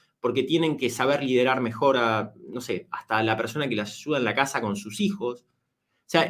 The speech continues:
e-, es como que te, te, te lleva a, a, a, a, a, mm, a, a crecer en, en múltiples áreas, ¿no? Como el crecer con tu negocio. Entonces, por eso digo, jugar sí,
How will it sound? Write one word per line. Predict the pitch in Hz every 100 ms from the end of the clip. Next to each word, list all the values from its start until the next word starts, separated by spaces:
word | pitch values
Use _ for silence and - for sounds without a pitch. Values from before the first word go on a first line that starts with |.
| -
e-, | - - -
es | -
como | 233 202
que | -
te, | 156 - -
te, | 147 -
te | 147
lleva | - - 220 165 170 185 185
a, | 120
a, | - - 117 117 113
a, | 110 - _ _ -
a, | 117 - - -
a, | 110 107
mm, | 104 95 90 92 - _ _ _ _
a, | - - 127
a |
crecer | 131 131 - 202 202 208 123
en, | 120 113
en | 123
múltiples | 143 208 240 151 117 107 107
áreas, | 92 87 - - 120
¿no? | 143 170
Como | 139 107
el | 107 113
crecer | 113 117 113
con | 107
tu |
negocio. | 104 98 123
Entonces, | 165 160
por | 175
eso | 175
digo, | 170 160 160 - - _ _ - _ _ _ _ _ _ _ _
jugar | - 175 226 247
sí, | - 247 269 302